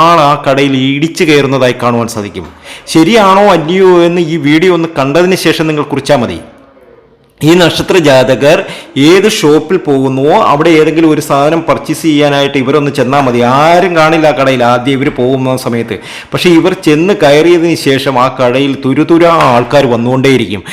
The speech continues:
അത്രയധികം ഭാഗ്യമുള്ള നക്ഷത്ര ജാതകരാണ് ഈ നക്ഷത്ര ജാതകർ. അതുകൊണ്ട് തന്നെ ഈ നക്ഷത്ര ജാതകരിൽ നിന്ന് കൈനീട്ടം വാങ്ങുന്ന ഏതൊരു വ്യക്തിക്കും ഇനി ഐശ്വര്യമാണ്. അപ്പോൾ ഈ നക്ഷത്ര ജാതകർ ചെയ്യേണ്ടതായ ഒരു വഴിപാടുണ്ട്.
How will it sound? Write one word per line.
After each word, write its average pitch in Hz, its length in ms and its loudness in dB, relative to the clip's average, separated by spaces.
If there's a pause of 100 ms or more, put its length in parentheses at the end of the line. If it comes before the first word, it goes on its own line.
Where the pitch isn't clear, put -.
(300)
അത്രയധികം 151 1000 0
ഭാഗ്യമുള്ള 135 760 0
നക്ഷത്ര 143 360 -4
ജാതകരാണ് 123 540 0 (340)
ഈ 127 80 -2
നക്ഷത്ര 120 400 -4
ജാതകർ. 101 340 -4 (360)
അതുകൊണ്ട് 190 380 2
തന്നെ 170 200 2 (160)
ഈ 180 140 2
നക്ഷത്ര 160 400 -2
ജാതകരിൽ 139 500 0
നിന്ന് 135 180 -2 (120)
കൈനീട്ടം 151 560 0
വാങ്ങുന്ന 135 340 0 (160)
ഏതൊരു 165 380 2
വ്യക്തിക്കും 143 480 -4 (160)
ഇനി 160 100 0 (160)
ഐശ്വര്യമാണ്. 170 600 0 (580)
അപ്പോൾ 208 180 2 (140)
ഈ 202 120 0
നക്ഷത്ര 196 320 -2 (100)
ജാതകർ 170 460 0 (120)
ചെയ്യേണ്ടതായ 165 580 0 (100)
ഒരു 139 140 0
വഴിപാടുണ്ട്. 135 600 2